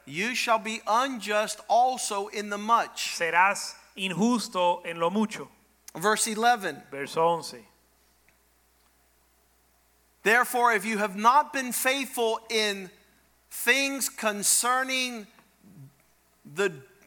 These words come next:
Speaker 1: unrighteous mammon,
Speaker 2: Por lo tanto, si no has sido fiel en las cosas que conciernen el, la, el mamón in-, impío,
Speaker 1: God entrusts with you to be faithful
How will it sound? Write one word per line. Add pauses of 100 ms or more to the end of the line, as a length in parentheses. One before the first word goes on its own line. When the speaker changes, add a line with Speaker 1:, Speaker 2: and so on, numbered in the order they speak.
(220)
Speaker 1:
unrighteous
mammon,
Speaker 2:
Por
lo
tanto,
si
no
has
sido
fiel
en
las
cosas
que
conciernen (380)
el, (580)
la, (100)
el
mamón
in-, (300)
impío, (200)
Speaker 1:
God
entrusts
with
you
to
be
faithful